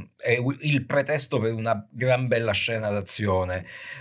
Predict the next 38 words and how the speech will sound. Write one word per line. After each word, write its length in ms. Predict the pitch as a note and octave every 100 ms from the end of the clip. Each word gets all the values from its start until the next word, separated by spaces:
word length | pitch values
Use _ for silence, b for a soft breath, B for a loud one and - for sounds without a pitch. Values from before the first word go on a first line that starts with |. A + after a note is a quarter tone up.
| B
eh, 760 | - A2+ G#2+ G#2 G#2 G#2 G2+ G#2+
e 60 | C#3+
anche 260 | B2+ -
perché 260 | G#2 G2 G#2+
poi 240 | B2 A#2+
è 60 | G#2+
la 220 | G#2 G#2+
risoluzione 680 | G#2+ A2 C3+ A#2 A#2 C3+ A#2
di 80 | G2+
un 100 | G2
conflitto 460 | G2+ G2+ G#2 F#2 G2+
di 120 | F#2+
classe. 500 | G2 F2 - - E2 B B C3 B
Eh, 1080 | - G2+ F#2+ F#2 F2+ F2+ F2 F2 F2 E2+ F2+ A#2 - _ -
ma 240 | C3+ - C3 A#2+ - - _ _ D3+
la 200 | C3+ C3
cosa 360 | F3+ F#3 E3
divertentissima 960 | C#3+ B2+ C3+ B2+ A#2+ C3 D3+ C#3 C3+ B2
di 140 | B2
The 140 | B2 C3
Hunt 340 | D3 E3 -
è 180 | A#2 -
il 140 | G#2 G2
fatto 240 | C#3+ C3
che 100 | G#2
tu 120 | C#3+
a 40 | C3+
un 80 |
certo 300 | G#2 G2+ F#2
punto 240 | G#2 C3 G#2+
non 220 | F#2+ G2
sai 220 | - G#2
più 200 | G2+ B2
per 160 | A#2 G#2+
chi 180 | F#2 G2+
devi 220 | G#2 F#2+
parteggiare. 840 | F#2 F2 - F2 E2 D#2+ D#2 - - B B B B B B B -
Perché 680 | A2+ G#2 G2+ C3 A#2 A2 -